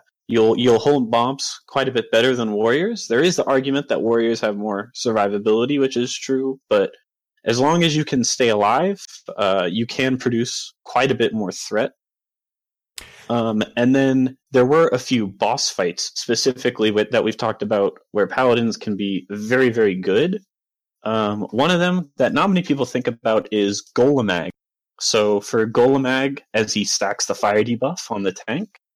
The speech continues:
uh, the paladin bubble will get rid of this and, uh, reset your stacks back down to zero.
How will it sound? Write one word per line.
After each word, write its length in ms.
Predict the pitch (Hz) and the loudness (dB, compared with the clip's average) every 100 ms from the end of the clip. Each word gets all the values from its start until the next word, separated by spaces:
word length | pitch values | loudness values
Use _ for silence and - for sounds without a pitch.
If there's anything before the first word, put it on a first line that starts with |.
| _ _ _ _ _ | _ _ _ _ _
uh, 220 | - 107 101 | 0 2 2
the 100 | 107 | 0
paladin 540 | 143 139 135 131 110 | 0 2 4 2 2
bubble 480 | 110 135 127 113 - _ | 2 2 0 -2 -8 _
will 280 | 107 107 104 | 2 4 2
get 200 | 113 110 | 0 0
rid 120 | 156 | 0
of 140 | 127 | 0
this 400 | 101 98 - - - | -2 -4 -8 -12 -10
and, 480 | 98 92 95 95 92 | -6 -4 -4 -4 -4
uh, 240 | 90 90 92 | -2 -2 -2
reset 320 | 113 - - | -2 -2 -2
your 80 | 110 | -2
stacks 320 | - 113 - | -2 -4 -2
back 200 | 107 - | -4 -2
down 180 | 110 104 | -4 -2
to 80 | |
zero. 400 | 95 104 127 196 | -2 0 2 0